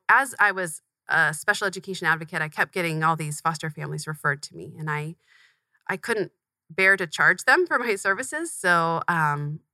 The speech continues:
started this nonprofit as a way to kind of have an impact in foster care without being a foster parent myself. And kind of how we launched was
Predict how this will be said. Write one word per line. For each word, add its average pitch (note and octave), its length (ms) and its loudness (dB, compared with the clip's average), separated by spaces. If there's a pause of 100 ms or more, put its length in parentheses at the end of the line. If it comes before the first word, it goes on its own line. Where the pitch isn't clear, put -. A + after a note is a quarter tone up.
(220)
started E3 460 0
this D#3+ 180 -6
nonprofit D#3 540 0
as D3+ 160 -4
a D#3 80 -6
way D#3 200 -8
to D3+ 160 -10 (300)
kind E3+ 220 -2
of D3 120 -4
have G#3 240 4
an G#3 80 -6
impact F#3 460 0
in F#3+ 160 -6
foster F#3 280 -4
care F#3 180 -4
without E3 260 0
being D#3 140 -8
a D3 60 -10
foster D3+ 300 -4
parent D3 340 -6
myself. D3 640 -4 (460)
And F#3 200 -2 (140)
kind E4 200 2
of D#4 100 -2
how G#3+ 180 4
we F#3 180 -8
launched F3 680 2
was D#3+ 380 -2